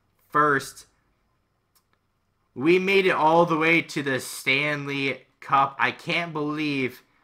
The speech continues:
I can't believe it. All year our organization fought tooth and nail against the best in the league to make it to the Stanley Cup. We got this far, but not quite far enough to win it all. Still, I want to thank you personally for all of your hard work this year. So,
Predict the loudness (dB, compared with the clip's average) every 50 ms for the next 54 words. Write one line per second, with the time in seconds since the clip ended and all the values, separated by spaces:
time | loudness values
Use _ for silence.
0 | _ -12 -6 -4 -4 -2 -2 -2 -2 0 0 -2 -2 -2 -2 -2 0 0 0 0
1 | 0 0 0 0 0 0 0 0 0 0 -2 -2 0 -2 -2 -4 -4 -4 -4 -4
2 | -4 -4 -2 0 0 0 0 0 -2 -2 -2 -2 -4 -4 -2 0 0 0 0 -2
3 | -6 -8 -8 -8 -2 2 2 2 2 0 -4 -6 -4 -2 0 0 0 -2 -6 -10
4 | -18 -20 -20 _ _ -8 -8 -6 -4 -4 -4 -4 -6 -6 -6 -6 -6 -6 -6 -6
5 | -6 -6 -4 -4 -6 -6 -4 -2 -2 -2 -2 -6 -6 0 2 2 2 2 2 -2
6 | -4 -4 -4 -4 2 4 6 6 6 6 2 0 -6 -16 -20 _ _ -6 -4 2
7 | 4 6 6 6 4 0 -8 -20 _ _ _ _ _ _ _ _ _ -10 -4 -2
8 | 0 0 -2 -4 0 4 4 4 4 4 2 0 -2 -2 -4 -6 -4 -2 -2 -2
9 | 0 2 4 4 4 4 2 0 -2 -6 -12 -20 _ _ _ _ _ _ -20 -6
10 | 0 2 4 4 4 4 4 4 4 2 0 -2 -2 -2 -2 -2 -4 -6 -4 0
11 | 0 0 0 -2 -4 -6 -6 -4 -2 -2 0 2 2 4 4 2 2 0 -2 0
12 | 2 2 2 2 0 -2 -2 -2 -2 -2 -2 -6 -6 -4 -4 -2 -2 -2 -2 -2
13 | -2 2 2 4 4 2 0 -2